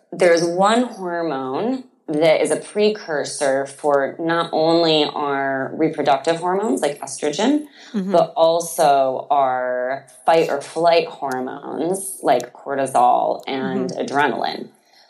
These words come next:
Speaker 1: So when we crash, when we sugar crash, our
Speaker 2: Mm-hmm.
Speaker 1: body pulls out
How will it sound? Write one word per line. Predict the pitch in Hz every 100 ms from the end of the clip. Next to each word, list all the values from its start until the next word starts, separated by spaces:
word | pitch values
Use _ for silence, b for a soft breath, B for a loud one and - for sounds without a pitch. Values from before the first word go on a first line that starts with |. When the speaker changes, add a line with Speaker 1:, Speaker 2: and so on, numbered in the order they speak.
| _
Speaker 1:
So | - 175
when | 170
we | 165 147
crash, | - - 214 220 135 113 -
when | 151
we | 143
sugar | 139 - 202 185 170
crash, | - - 95 - - - -
our | 143
Speaker 2:
Mm-hmm. |
Speaker 1:
body | 143 151 143 143 -
pulls | - 185 180 175 127 139 214 - - _ _ _ _ _ -
out | 175 185